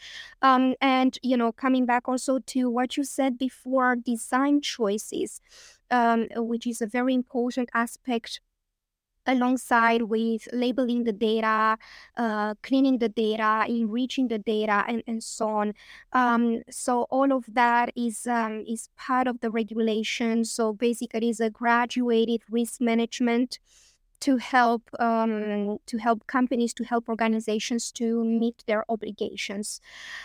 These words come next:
Um, and, um, you know, I, um, also would like to, because you,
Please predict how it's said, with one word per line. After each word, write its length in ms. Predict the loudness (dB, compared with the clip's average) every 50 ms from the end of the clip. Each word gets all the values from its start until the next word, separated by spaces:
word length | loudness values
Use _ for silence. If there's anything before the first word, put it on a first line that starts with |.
| -16 -6 0 4
Um, 640 | 4 6 6 6 6 4 4 4 2 2 2 0 -2 -4 0 2
and, 500 | 4 4 6 4 4 4 2 0 0 0 0
um, 400 | 2 4 4 4 4 2 2 0 -2 -2
you 160 | 0 0 2
know, 260 | 2 2 2 0 0 2
I, 580 | 2 2 4 4 2 0 0 0 -2 -2 -2 -2 0
um, 600 | 0 0 2 2 2 2 2 2 0 0 0 -2 -2
also 380 | -2 -2 -2 -2 0 0 0 0
would 180 | 0 -2 -4
like 360 | -2 0 0 0 0 0 -2 _ -10
to, 440 | -8 -6 -4 -2 -2 -2 -2 -4 -6 -6
because 480 | -10 -10 -6 -2 0 0 0 -2 -2 -2
you, 340 | -2 -2 -2 -2 -4 -6